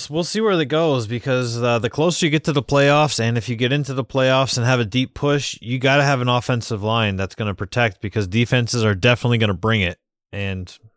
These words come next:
it's not looking like the Bengals are gonna be able to hold up. I was, I was heavy on their bandwagon for the longest time, and now I'm,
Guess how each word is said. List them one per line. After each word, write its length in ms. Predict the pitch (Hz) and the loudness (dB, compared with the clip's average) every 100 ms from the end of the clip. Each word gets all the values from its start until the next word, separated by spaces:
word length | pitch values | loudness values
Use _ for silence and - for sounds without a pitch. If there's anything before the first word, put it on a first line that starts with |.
| _ _ _ _ _ _ _ _ _ - | _ _ _ _ _ _ _ _ _ -14
it's 200 | 98 110 | -10 -4
not 180 | 123 | -2
looking 180 | 139 147 | 0 2
like 160 | 143 123 | 2 2
the 80 | 92 | 0
Bengals 380 | 107 139 135 | 0 2 2
are 40 | 110 | 0
gonna 140 | 110 | 0
be 100 | 101 | 0
able 160 | 113 104 | 2 2
to 60 | |
hold 240 | 92 110 107 | 0 0 2
up. 280 | 131 120 _ _ _ _ 107 | 2 0 _ _ _ _ -2
I 140 | 131 | 2
was, 240 | 160 147 | 2 2
I 200 | 123 120 | 2 2
was 200 | 156 151 | 2 0
heavy 380 | - 147 147 131 | 0 2 4 4
on 120 | 113 | 4
their 140 | 113 113 | 2 2
bandwagon 640 | 107 104 101 92 92 92 | 2 2 2 0 0 -2
for 160 | - 101 | -6 -4
the 80 | |
longest 440 | 95 107 113 110 - | -2 -2 0 -2 -2
time, 280 | 120 117 101 | 0 0 0
and 120 | 92 | -2
now 280 | 98 123 135 | 0 0 2
I'm, 240 | 123 107 | 0 -2